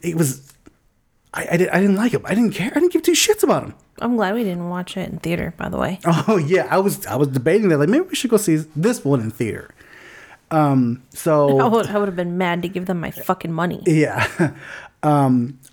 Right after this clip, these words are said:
Speaker 1: however, I did like, I, I did like, uh, Joe, uh, Teslim as, uh, s-, uh,
Speaker 2: Joe Teslim?
Speaker 1: Yeah.
Speaker 2: Mm-hmm.
Speaker 1: I did like him as Bihan. Uh, Hiroyuki Sanada. Um,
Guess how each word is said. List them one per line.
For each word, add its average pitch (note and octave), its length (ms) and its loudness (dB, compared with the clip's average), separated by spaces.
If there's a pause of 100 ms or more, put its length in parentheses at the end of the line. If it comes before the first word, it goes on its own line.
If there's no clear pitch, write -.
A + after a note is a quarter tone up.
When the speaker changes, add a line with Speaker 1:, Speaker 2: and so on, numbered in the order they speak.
(140)
Speaker 1:
however, F3+ 380 2
I C#3+ 140 2
did D#3+ 260 2
like, E3 460 0 (680)
I, C3 260 0
I B2+ 220 0
did C#3 300 0
like, C3 480 2
uh, B2 300 2
Joe, B2+ 600 2
uh, A2 560 -2 (260)
Teslim F#3+ 520 -2 (520)
as, B2 420 0
uh, A2+ 100 -4
s-, - 140 -6 (120)
uh, C3 100 -4
Speaker 2:
Joe A3 220 -2
Teslim? A3 460 -6 (100)
Speaker 1:
Yeah. C#3 240 0
Speaker 2:
Mm-hmm. - 100 -14 (360)
Speaker 1:
I C3+ 100 0
did F#3+ 120 4
like G#3 160 2
him G3 80 4
as F3+ 120 2
Bihan. C3+ 540 2 (440)
Uh, C3 240 0
Hiroyuki D#3+ 520 0
Sanada. C3+ 580 0 (500)
Um, A#2+ 440 0